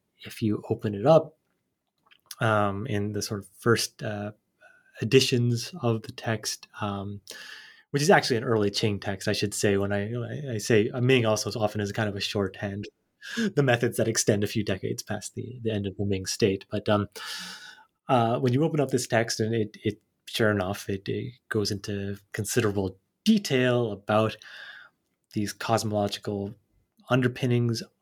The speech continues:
of the text in self-so knowledge, and includes all these kind of cool cosmological diagrams, uh, for instance, that are very common in, in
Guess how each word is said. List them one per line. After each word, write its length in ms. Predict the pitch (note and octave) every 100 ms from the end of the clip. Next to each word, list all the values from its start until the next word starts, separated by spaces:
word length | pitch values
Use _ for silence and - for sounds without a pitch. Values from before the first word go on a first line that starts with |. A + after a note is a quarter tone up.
| -
of 280 | B2+ A#2+ A#2+
the 100 | B2+
text 520 | - A2+ - - -
in 440 | G3+ G#2+ G#2 G#2 G#2
self-so 460 | - G#2+ - B2+
knowledge, 600 | D3+ F#3+ D#3+ C#3 B2+ A#2+
and 140 | A2 G#2
includes 680 | G#2 - A2 G2+ - - - _ - D3
all 160 | A2+
these 160 | G2+ G2+
kind 160 | G#2+
of 100 | G2+
cool 280 | - A#2 G#2+
cosmological 720 | - G#2+ G#2 G#2 G#2 - A2
diagrams, 840 | G#2 B2+ A#2+ A#2 A2+ G#2+ G#2+ - -
uh, 100 | A2
for 140 | - G#2+
instance, 320 | - G#2+ -
that 100 | G2+
are 300 | G2+ G#2 - _ _ _ -
very 120 | A2+
common 480 | - - A2 G2+ G2+
in, 220 | G2+ G2+
in 280 | A#2+ G#2